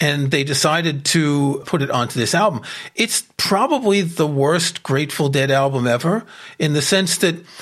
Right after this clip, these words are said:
no, no, no, the, the problem is that it was not very well, it was poorly mixed. There was a lot of overdubbing. When they worked on the Grateful Dead movie, they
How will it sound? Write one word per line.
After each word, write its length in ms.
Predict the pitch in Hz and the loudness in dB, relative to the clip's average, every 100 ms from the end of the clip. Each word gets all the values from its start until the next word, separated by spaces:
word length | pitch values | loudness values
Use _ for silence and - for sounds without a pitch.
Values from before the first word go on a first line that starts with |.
| - | -6
no, 120 | - 190 | 0 2
no, 200 | 208 - | 2 0
no, 80 | |
the, 120 | 170 196 | 0 0
the 120 | 170 | 0
problem 440 | 170 - 202 254 208 | -2 2 2 4 4
is 280 | 202 170 - | 4 2 0
that 140 | 165 | 0
it 100 | 185 | 0
was 160 | 165 139 | 0 2
not 320 | 143 175 - | 2 0 0
very 220 | 185 185 | 2 2
well, 680 | 170 160 160 160 160 151 139 - _ _ _ - - - - - - - - - _ _ _ | 4 2 4 2 2 0 -4 -16 _ _ _ -16 -14 -18 -18 -20 -20 -20 -20 -20 _ _ _
it 200 | 208 - | -2 2
was 240 | 214 175 | 2 2
poorly 600 | - - 220 247 277 269 | -4 -4 0 2 4 4
mixed. 460 | 208 180 214 - - | 4 4 2 0 0
There 100 | 185 | 0
was 120 | 156 | 2
a 60 | 160 | 2
lot 200 | 185 196 | 2 2
of 60 | |
overdubbing. 1120 | 170 151 165 185 180 185 185 190 196 196 208 165 | 0 0 2 2 2 2 2 2 2 2 0 0
When 220 | 175 175 | 2 4
they 180 | 170 170 | 4 2
worked 400 | 165 185 208 208 | 2 0 2 0
on 140 | 175 | 2
the 80 | 151 | 0
Grateful 260 | 151 139 | -2 0
Dead 180 | 139 143 | 0 2
movie, 280 | 139 147 147 | 2 2 2
they 320 | 131 123 127 | 0 -2 -6